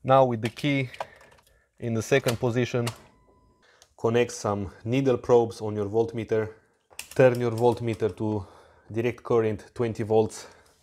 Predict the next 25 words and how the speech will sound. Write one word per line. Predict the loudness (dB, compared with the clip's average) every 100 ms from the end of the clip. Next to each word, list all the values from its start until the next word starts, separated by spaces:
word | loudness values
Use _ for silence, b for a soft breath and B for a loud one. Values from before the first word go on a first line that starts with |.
| _ -20 _
and | -4 -4 -2
on | -2
the | -2
connector | -2 0 0 2 2 2
you | -2
should | -6 -6
be | -6
able | -4 0 -2
to | -2 -2
read | -2 -2
twelve | -4 -2
volts. | 2 0 0 -14 _ _ _ -12
That's | -12 -8
gonna | -6 -6
be | -4 -4
for | -4 -4
the | -4
heater, | -4 -4 2 2 2
so | -6 -12
I'm | -8
going | -6 -6 -6
to | -10
plug | -4 0 0 0 -4
my | -8
connectors, | -8 -8 -8 -8 -8 -10 -10